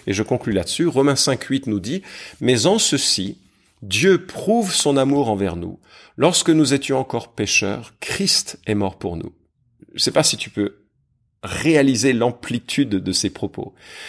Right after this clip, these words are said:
C'est-à-dire que c'est pendant que nous étions morts par nos péchés, par nos fautes,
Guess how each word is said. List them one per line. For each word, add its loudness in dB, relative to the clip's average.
C'est-à-dire 2
que 2
c'est 2
pendant 4
que 0
nous 4
étions 0
morts 0
par -2
nos -2
péchés, 0
par -6
nos 0
fautes, -2